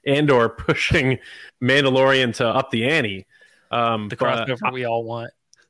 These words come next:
Speaker 1: the se-, the, the effects, you know, Hal Hickel, uh, you know, tweeting about how proud he is. He should be. You know, the I L M, uh, with Mandalorian, with, like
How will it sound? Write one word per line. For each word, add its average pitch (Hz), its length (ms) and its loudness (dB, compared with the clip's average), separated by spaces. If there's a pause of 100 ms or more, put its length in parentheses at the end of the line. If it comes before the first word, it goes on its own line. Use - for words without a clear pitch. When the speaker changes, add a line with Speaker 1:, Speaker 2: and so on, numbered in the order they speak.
(100)
Speaker 1:
the 160 80 2
se-, 220 240 0
the, 170 180 0
the 165 140 0
effects, - 720 -4 (220)
you 143 140 -4
know, 123 280 0 (360)
Hal 170 280 -4
Hickel, 151 420 0
uh, 127 300 -6 (100)
you 131 120 -6
know, 117 100 -4
tweeting 156 260 -4
about 131 180 -2
how 127 100 0
proud 151 360 -2
he 110 60 -4
is. 104 120 -10
He 147 80 -6
should 208 260 -4
be. - 280 -18
You 123 80 -8
know, 127 100 -4
the 135 260 -4 (240)
I 147 180 0
L 156 120 0
M, 151 380 0
uh, 107 340 -6
with 107 140 -12 (340)
Mandalorian, 120 560 -6
with, 101 120 -14 (360)
like 110 160 -14